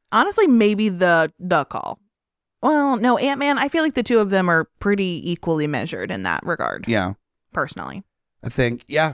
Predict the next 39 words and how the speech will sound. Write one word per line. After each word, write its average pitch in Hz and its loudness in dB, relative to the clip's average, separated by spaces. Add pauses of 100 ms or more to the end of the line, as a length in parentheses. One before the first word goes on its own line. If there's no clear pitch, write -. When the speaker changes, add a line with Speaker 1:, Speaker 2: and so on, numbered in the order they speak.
(120)
Speaker 2:
I, 131 2
I 123 0
think 123 -4 (180)
those 117 0
are 123 0
some 120 -2 (180)
great 120 0
choices. 120 0
Um, 104 2 (680)
I - 0
don't 254 2
think 214 -2
I 147 0
could - -4
think 147 0
of 127 0
a 117 2
better 123 0
class 104 -2
clown, 151 0
honestly, 95 -2
between 95 -4
those 98 -2
two. 101 -2
Speaker 1:
I - -2
Speaker 2:
That's, 196 0
Speaker 1:
couldn't 165 -2
Speaker 2:
that's - 0
your 165 0
Speaker 1:
either. 165 0
Speaker 2:
best 101 0
bet, 98 2
yeah. 101 2
Speaker 1:
Mm-mm. 170 -4 (560)
Speaker 2:
Then 131 2
we 143 4
got 131 0
cutest 151 0
couple. 113 -2